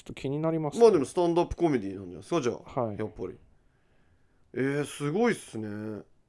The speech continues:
Speaker 2: 何人入るんだろう。
Speaker 1: それ一人で行きますね。<laughs> 目立たないように。
Speaker 2: 嘘でしょ。
Speaker 1: き-、金髪だ、ぼ-、帽子かぶってマスクして、
Speaker 2: <laughs>
Speaker 1: あの、
Speaker 2: あ。
Speaker 1: 長袖着れば多分大-、
Speaker 2: はい。
Speaker 1: 大丈夫かな。
Speaker 2: え？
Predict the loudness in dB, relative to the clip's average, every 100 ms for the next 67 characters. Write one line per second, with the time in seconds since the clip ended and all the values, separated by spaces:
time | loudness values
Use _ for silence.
0 | _ _ _ _ _ -20 -20 -20 -20 -20
1 | -20 -20 -20 _ -14 -8 -6 -2 -2 -2
2 | -6 -8 -12 -14 -20 -20 _ _ -20 -8
3 | -6 -4 -2 -2 -4 -10 -16 -20 -20 -20
4 | -20 -20 _ -8 -8 -10 -16 -16 -18 -20
5 | -20 -20 -20 -8 -2 4 4 6 6 6
6 | 4 2 -2 0 0 2 6 6 8 2
7 | 2 0 -2 -4 -4 -2 -2 -4 -4 -4
8 | -4 -6 2 2 4 6 6 6 4 2
9 | 2 2 4 6 8 6 6 10 12 12
10 | 8 -8 -20 -20 -20 _ -2 0 0 -4
11 | 2 4 8 10 10 10 8 8 8 6
12 | 6 4 2 4 4 2 2 4 4 0
13 | -6 -10 -12 -14 -20 -20 -20 -20 _ _
14 | -20 _ -2